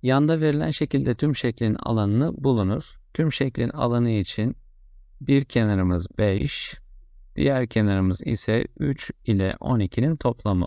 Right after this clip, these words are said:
O halde beş çarpı üç artı on iki olarak yazacağız. Dağılma özelliğinden faydalanırsak beş çarpı üç ve beş çarpı on iki şeklinde işlemimiz yazılacak.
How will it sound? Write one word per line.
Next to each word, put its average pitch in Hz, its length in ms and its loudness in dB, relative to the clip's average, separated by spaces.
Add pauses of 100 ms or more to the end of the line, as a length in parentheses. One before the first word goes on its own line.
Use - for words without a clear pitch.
(100)
O 120 160 -6
halde 101 360 -2 (120)
beş 131 280 -4
çarpı 98 580 -2 (500)
üç 170 340 -4
artı 87 460 -2 (120)
on 165 120 -2
iki 127 240 -2
olarak - 400 -4
yazacağız. 131 600 -2 (800)
Dağılma 143 340 0
özelliğinden 127 640 0
faydalanırsak 123 1040 -4 (160)
beş 135 280 -2
çarpı - 460 -4 (120)
üç - 540 -4
ve 110 320 -4 (460)
beş 165 260 0
çarpı 101 380 -2
on 147 160 -2
iki 110 380 -4 (180)
şeklinde - 680 -2
işlemimiz 90 640 -4
yazılacak. 131 720 -2